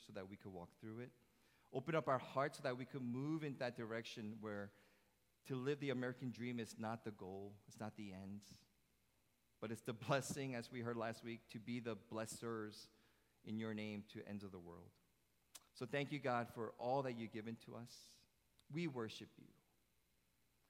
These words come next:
In this moment, we declare and we say, "There is none like you." And we repent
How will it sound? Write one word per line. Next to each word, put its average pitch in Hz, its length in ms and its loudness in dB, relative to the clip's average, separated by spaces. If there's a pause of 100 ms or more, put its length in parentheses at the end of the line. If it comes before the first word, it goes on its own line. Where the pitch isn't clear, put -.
(120)
In 143 140 2
this 156 240 2
moment, 139 400 2
we 131 80 -2
declare 135 560 0
and 117 100 0
we 113 120 -2
say, 117 540 -2 (340)
"There 127 160 4
is 117 160 0
none 120 460 4 (480)
like 95 360 -2
you." 87 180 -14 (1200)
And 113 120 -2
we 123 100 0
repent 113 760 -4